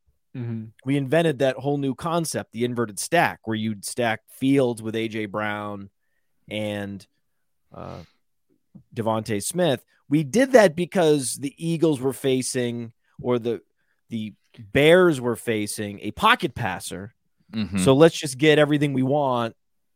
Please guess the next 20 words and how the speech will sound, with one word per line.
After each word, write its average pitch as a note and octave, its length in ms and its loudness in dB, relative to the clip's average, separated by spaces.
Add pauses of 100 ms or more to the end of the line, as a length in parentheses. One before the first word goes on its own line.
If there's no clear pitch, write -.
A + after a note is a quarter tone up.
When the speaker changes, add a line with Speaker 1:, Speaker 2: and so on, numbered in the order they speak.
(180)
Speaker 2:
and, A#2+ 160 -2
and B2 160 -2
we'll, A#2+ 140 0
we'll B2 180 -2
invert B2+ 440 0
the A2 80 -14
stack A2 480 -2
where G#2 140 -6
it's - 160 -10
Speaker 3:
Yep. - 100 -20
Speaker 2:
Fields. A2+ 500 -2
I C3+ 120 -4
think D#3+ 100 0
it - 20 -2
was B2 180 -2
Fields E3 480 4
with B2+ 120 -2
Waddle B2 580 2
and G2+ 180 -10
Hill. G2 360 -4